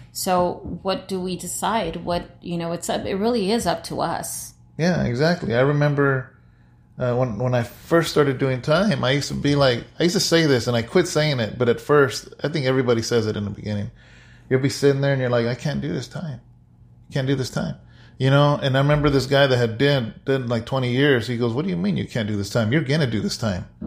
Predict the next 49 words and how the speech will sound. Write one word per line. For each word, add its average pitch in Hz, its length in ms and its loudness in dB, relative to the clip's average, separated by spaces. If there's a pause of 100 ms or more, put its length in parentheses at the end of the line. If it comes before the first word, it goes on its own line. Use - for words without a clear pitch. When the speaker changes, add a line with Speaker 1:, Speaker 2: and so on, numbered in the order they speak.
(400)
Speaker 2:
So - 140 -4
quit 147 220 2
saying 156 300 0
that." 95 260 -4 (1120)
You 123 120 0
know, 123 320 2
what 135 120 6
are 147 40 6
you 147 160 4
gonna 139 40 0 (140)
do? 104 60 -6 (240)
Escape? 170 500 2 (160)
You 143 100 0
know 151 100 2
what 165 80 2
I 170 40 2
mean? 175 100 -2
So, 135 480 2 (600)
uh, 139 260 2
and 143 160 2
then 175 380 4 (960)
he, 156 240 0
and 156 160 4
then 175 140 4
I 160 120 4
was 147 120 2
like, 151 260 4 (300)
"Yeah, 196 180 4
but 170 160 0
I 147 80 2
can't 160 320 -4
do 185 100 4
this 165 200 4
time," 202 360 2
you 151 100 4
know? 170 100 6
And 160 80 6
I 156 80 8
remember 160 280 2
saying 175 240 0
that 156 160 4
when 131 120 -2
I 135 40 4
was 127 100 0
very 160 360 2
s-, - 260 -6
in 135 120 -4
the 127 60 -2
beginning, 131 520 -2